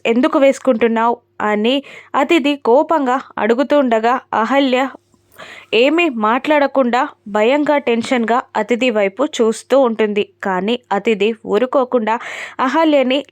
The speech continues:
హాల్లోకి లాక్కొచ్చి అందరినీ పేరు పెట్టి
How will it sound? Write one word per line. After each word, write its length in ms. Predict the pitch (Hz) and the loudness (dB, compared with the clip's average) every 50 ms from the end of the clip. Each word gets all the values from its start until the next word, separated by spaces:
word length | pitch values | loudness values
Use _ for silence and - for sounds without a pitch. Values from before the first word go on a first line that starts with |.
| - 233 - _ - | -8 -8 -8 _ -14
హాల్లోకి 680 | - - - 240 240 269 311 311 302 285 277 - 269 285 262 - | -12 -6 -2 0 0 2 4 4 2 2 0 0 -2 -2 -2 -2
లాక్కొచ్చి 640 | 233 226 226 220 240 240 - 240 269 269 - 277 285 311 311 - - - - - - _ _ _ - - _ - _ _ _ _ _ _ _ _ _ _ _ _ - | -4 -2 -2 -2 -2 0 0 0 0 0 -2 -2 -2 -2 -4 -8 -14 -18 -20 -20 -20 _ _ _ -20 -20 _ -20 _ _ _ _ _ _ _ _ _ _ _ _ -2
అందరినీ 560 | 220 247 277 311 330 381 370 349 320 285 277 302 | 0 2 2 2 2 2 2 2 0 0 -2 -2
పేరు 380 | - _ - 233 240 262 294 | -2 _ 0 2 2 2 2
పెట్టి 340 | 320 - 302 285 277 - 285 | 2 2 2 2 2 0 -4